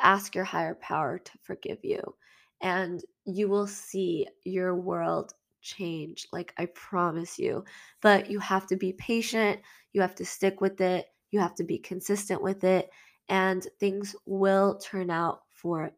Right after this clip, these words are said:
the better. So I hope that you found my t-, podcast episode helpful for today. Again, um, this just kind of recapped on some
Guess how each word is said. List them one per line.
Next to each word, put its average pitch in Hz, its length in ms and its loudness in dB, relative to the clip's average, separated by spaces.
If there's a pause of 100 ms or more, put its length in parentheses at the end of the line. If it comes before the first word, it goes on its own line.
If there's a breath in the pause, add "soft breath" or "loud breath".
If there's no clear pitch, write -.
(120)
the 170 120 -2
better. 147 520 -2 (400 soft breath)
So - 460 4 (340)
I 196 120 6
hope 208 300 2
that 233 200 2
you 240 100 -2
found 202 460 2 (100)
my 185 140 -2
t-, - 100 -8 (300)
podcast 247 460 8
episode 214 640 4 (200 loud breath)
helpful 208 500 2
for 220 220 2
today. 214 600 6 (380 loud breath)
Again, 202 540 4
um, 196 380 2
this 196 300 0
just - 260 -6
kind 180 260 -2
of 180 100 0
recapped 190 500 2 (100)
on 185 280 4 (440 loud breath)
some 190 360 2